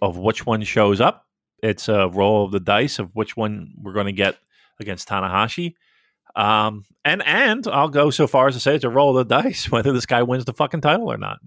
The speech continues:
Tru-, truth be told, they think that highly of him. So, yeah. Um, and here's the thing, too. It's like, I mean, we, we don't have a ton of options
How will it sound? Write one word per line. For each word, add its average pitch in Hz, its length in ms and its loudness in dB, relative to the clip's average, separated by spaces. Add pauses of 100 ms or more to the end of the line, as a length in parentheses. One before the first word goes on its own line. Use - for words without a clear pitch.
Tru-, 131 180 -2
truth - 360 -4
be 123 100 -2
told, 160 320 2 (360)
they 110 120 2
think 117 200 -2
that 113 180 4
highly 117 340 2
of 101 100 2
him. 160 140 -8 (120)
So, 147 220 -2 (1000)
yeah. 175 220 2 (420)
Um, 113 580 2 (300)
and 262 340 0
here's 196 220 -4
the - 60 -18
thing, 220 160 0
too. 247 320 4
It's - 100 -18
like, 143 160 0 (220)
I 165 120 -10
mean, 165 480 -12
we, 160 140 -12 (140)
we 156 120 -10
don't 202 180 -12
have 349 140 -6
a - 40 -4
ton - 300 -2
of 202 80 2
options - 600 -2